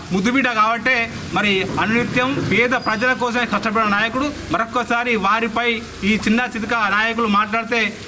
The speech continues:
మేము సైన్ చేయాలని చెప్పి తెలియజేసుకుంటున్నాం. మరి అదేవిధంగా ఈ మొన్నటి మొన్న రోడ్డు వెడల్పు కూడా చేస్తూ ఉంటే మీరు ఆ దానిలో కూడా అడ్డుకోవడం జరుగుతుంది. మరి నిజమైన నిజ-, నిజమైన లబ్ధిదారులకు కూడా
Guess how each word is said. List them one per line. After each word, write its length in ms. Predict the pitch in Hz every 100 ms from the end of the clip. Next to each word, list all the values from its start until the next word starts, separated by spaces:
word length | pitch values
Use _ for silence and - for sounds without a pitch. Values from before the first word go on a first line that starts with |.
| -
మేము 200 | 185 208
సైన్ 320 | - 214 233
చేయాలని 240 | 240 233 226
చెప్పి 120 | 202
తెలియజేసుకుంటున్నాం. 680 | 185 233 233 233 220 233 226 - -
మరి 200 | 185 220
అదేవిధంగా 520 | 208 247 254 240 214 196 - - - 202
ఈ 300 | 214 190 190 185
మొన్నటి 220 | 220 240
మొన్న 340 | 226 233 226 196
రోడ్డు 200 | 247 269
వెడల్పు 200 | 269 233
కూడా 140 | 240
చేస్తూ 300 | 220 233 247
ఉంటే 360 | 240 254 226 220 - 190
మీరు 140 | 202
ఆ 100 | 208
దానిలో 300 | 185 214 240
కూడా 140 | 240 208
అడ్డుకోవడం 320 | 208 262 247
జరుగుతుంది. 420 | 220 185 165 131 - 226 175 - - - -
మరి 260 | 175 208 185
నిజమైన 680 | 185 247 254 247 240 214 - 147
నిజ-, 360 | 175 226 196
నిజమైన 340 | 180 220 247 240 214
లబ్ధిదారులకు 440 | 214 240 233 233
కూడా 180 | 247